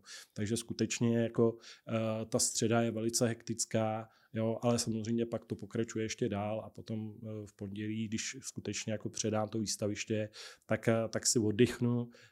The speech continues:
a jsem rád, že potom jakoby, eh, je tam chvilku,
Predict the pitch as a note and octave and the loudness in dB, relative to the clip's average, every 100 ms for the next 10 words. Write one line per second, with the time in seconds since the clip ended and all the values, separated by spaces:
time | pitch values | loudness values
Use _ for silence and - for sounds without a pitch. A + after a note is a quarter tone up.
0 | _ _ A2+ G#2+ G#2+ A2 - - A2+ G#2+ | _ _ 4 4 4 0 2 4 6 6
1 | G#2+ G#2 A2 A2 - A2 A2 A2+ - G#2+ | 4 0 -4 -4 -4 -4 -6 -10 -6 -4
2 | G#2 G#2 G#2 G#2+ G#2 G#2+ G#2+ G#2 A2+ G2 | -4 -6 -8 -8 -8 -6 -2 0 -2 -2
3 | G#2+ G#2 - | -6 -8 -6